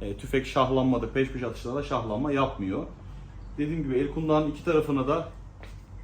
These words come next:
Q D. Yani buraya fener bağlayabilirsiniz. Buraya herhangi başka bir aksesuar bağlayabilirsiniz. Az kayış yeri var mı? Var. Hem Q D az kayış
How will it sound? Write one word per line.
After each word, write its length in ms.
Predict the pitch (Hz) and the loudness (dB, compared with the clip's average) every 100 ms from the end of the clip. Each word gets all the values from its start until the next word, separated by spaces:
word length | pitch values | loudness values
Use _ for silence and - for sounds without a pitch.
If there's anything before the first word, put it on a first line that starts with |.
| - - - - - - - | -14 -16 -16 -16 -16 -16 -2
Q 220 | 175 170 | 2 4
D. 220 | 160 139 98 - - - | 6 4 4 -8 -12 0
Yani 180 | 151 151 | 2 6
buraya 160 | 185 | 6
fener 320 | 175 170 165 | 6 8 8
bağlayabilirsiniz. 760 | 151 143 143 139 135 98 - - - - - 143 | 8 8 8 6 2 -2 -4 -10 -14 -16 -6 2
Buraya 400 | 147 151 147 - - | 6 6 4 -4 -2
herhangi 380 | 131 143 143 135 | 4 6 6 6
başka 280 | 131 - | 4 2
bir 140 | 135 101 | 0 0
aksesuar 380 | 131 - 131 120 | -2 2 2 4
bağlayabilirsiniz. 760 | 117 120 117 117 - 90 87 - - - - | 4 4 4 2 0 -6 -6 -14 -16 -16 2
Az 280 | 135 139 - | 4 6 4
kayış 280 | 156 151 - | 2 2 4
yeri 280 | 143 156 - 123 | 2 2 -2 4
var 220 | 143 123 | 6 6
mı? 340 | 120 147 123 | 4 2 0
Var. 240 | 135 123 - - - - - - | 4 4 2 -10 -14 -14 -14 2
Hem 280 | 160 160 156 - - | 6 6 4 -4 -2
Q 140 | 156 | 2
D 60 | 147 | 6
az 220 | 139 - | 6 4
kayış 380 | 135 107 - - | 2 2 0 -10